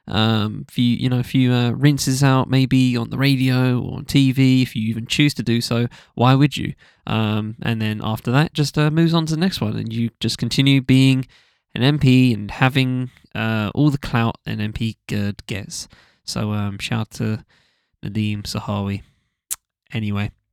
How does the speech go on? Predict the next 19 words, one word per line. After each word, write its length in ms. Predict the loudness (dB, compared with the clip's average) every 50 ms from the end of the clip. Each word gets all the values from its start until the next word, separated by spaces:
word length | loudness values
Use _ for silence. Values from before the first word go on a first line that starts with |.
| _ _ _ _ _ _ _ _ _ _ _ _ -20 -20 _ -2
voters 520 | 0 0 2 2 2 2 2 2 2 0 0
in 260 | 2 4 4 4 2 0
May's 440 | 2 2 4 4 4 2 2 -2 -4 -2
local 280 | 0 0 2 2 2
elections 400 | 2 0 0 0 -2 -4 -4 -4
in 80 | -6 -4
U-, 220 | -2 -2 -2 -2 -2
in, 260 | -2 -2 -2 -2 -4
uh, 160 | -2 -2 -2 -4 -4 _ -2
England, 440 | -2 0 0 2 2 2 2 0 -2
Scotland, 420 | -2 0 0 0 0 0 -2 -2
and 160 | -2 -2 2 4
Wales 260 | 6 6 6 4 2
specifically. 760 | 0 -2 0 0 0 0 -2 -4 -4 -4 -4 -2 -4 -4 -4 -4
Um, 300 | -4 -4 -2 -4 -4 -4
they 120 | -4 -2
already 200 | -2 -2 -2 -4
have 340 | -4 -2 2 4 4 4 2
actually 480 | 0 -4 -4 -4 -4 -4 -4 -4 -4